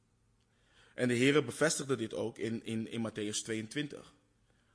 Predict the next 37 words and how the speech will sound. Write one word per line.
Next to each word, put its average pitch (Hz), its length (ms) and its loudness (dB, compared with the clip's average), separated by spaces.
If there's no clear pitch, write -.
Als - 160 -6
we 117 60 -4
lezen 123 320 2
in 127 140 2
Mattheüs 131 280 0
tweeëntwintig 135 400 -2
vanaf, - 340 -6
vanaf 120 240 -4
vers 120 200 0
vierendertig. 117 680 -2
Toen 120 140 -4
de 113 60 -2
Fariseeën 135 500 4
gehoord 135 360 4
hadden 120 320 -2
dat 117 140 -8
hij 107 140 -4
de 110 60 -10
Sadduceeën 123 800 -2
de 110 100 -6
mond 113 220 -2
gesnoerd - 320 -10
had, 101 300 -12
kwamen 113 260 -2
zij 107 180 -2
bijeen. 113 460 -4
En 127 180 -2
een 185 220 4
van 170 180 0
hen, 110 300 -4
een 117 80 -6
wetgeleerde, 135 540 -2
vroeg - 240 -10
de, 110 220 -8
vroeg - 320 -6
om 113 160 -4
hem 110 200 -8